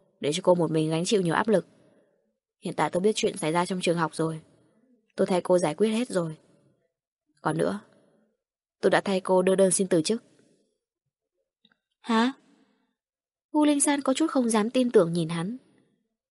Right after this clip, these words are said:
"Cô ưu tú như vậy, không cần chịu thiệt với trường học kia." "Vậy sau này tôi ăn cái gì?" "Tôi nuôi cô." Lục Hiên Vũ khẽ cong môi. "Còn có con của chúng ta nữa."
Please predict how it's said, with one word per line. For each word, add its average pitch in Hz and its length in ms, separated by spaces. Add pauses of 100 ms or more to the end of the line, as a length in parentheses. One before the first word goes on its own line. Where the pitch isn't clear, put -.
(420)
"Cô 190 80
ưu 180 180
tú 170 180
như 208 180
vậy, 185 360
không 190 180
cần 160 180
chịu - 180
thiệt 160 180
với 175 80
trường 170 180
học 160 180
kia." 170 200 (1200)
"Vậy 226 440 (220)
sau 269 160
này 247 140
tôi 233 140
ăn 247 120
cái 262 120
gì?" 226 220 (1400)
"Tôi 160 100
nuôi 170 160
cô." 175 300 (1080)
Lục 277 200
Hiên 294 180
Vũ 262 180
khẽ 262 180
cong 247 240
môi. 226 260 (680)
"Còn 170 120
có 165 80
con 190 220
của 151 100
chúng 165 160
ta 175 160
nữa." 175 260